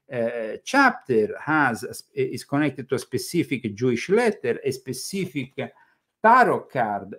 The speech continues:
a specific, um, part of the, of the Sephiroth. I mean, it is obvious that once you understand the way that Eliphas Levi is putting things through, you enter, uh,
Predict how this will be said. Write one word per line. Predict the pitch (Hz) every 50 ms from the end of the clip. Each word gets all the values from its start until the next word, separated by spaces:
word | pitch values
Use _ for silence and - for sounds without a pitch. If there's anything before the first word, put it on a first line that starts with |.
| -
a | - 170 147
specific, | 143 - - 156 143 139 - - 202 208 196 196 - 190 165 143 - - - 165 143 139 - _ _ _ _ _ -
um, | 135 131 127 120 120 120 120 117 113 113 113 110 110 113 117 117 - - 117 117 117 120 113 110 110 - _
part | 147 156 151 147 - - - - -
of | 156 135 131 123 120 120 123 120 113
the, | 120 120 120 117 117 117 - _ _ _ _
of | - 113 113 113
the | 117 -
Sephiroth. | - - 220 240 247 233 - 180 151 143 131 120 - - -
I | 127
mean, | 143 156 147 143 131 131 - _ _ -
it | 165 139 135 214
is | 226 180 - - -
obvious | 180 208 254 233 214 196 208 175 - - -
that | 180 165 147 151 143 143
once | 156 196 226 220 - - - -
you | 175 175 170 160
understand | - 151 151 151 147 139 131 - - - - - 185 190 190 170 147 135 123 113 117 110 104 - - _ _ _ _ -
the | 110 107 110
way | 110 113 123 131 131 123 123 117
that | 117 110 107 107 - -
Eliphas | 139 143 147 147 135 139 - 117 107 - -
Levi | 120 117 135 165 175 143 127
is | 110 104 -
putting | - _ 151 165 160 139 131 113
things | - - - 135 131 131 127 -
through, | - - - 160 175 214 247 262 220 - - - _ _ _ _ _ _
you | 127 120 135 143 147 165 - -
enter, | 160 165 180 202 208 202 196 - 190 165 151 135 131 123
uh, | 135 127 120 117 120 117 113 - - -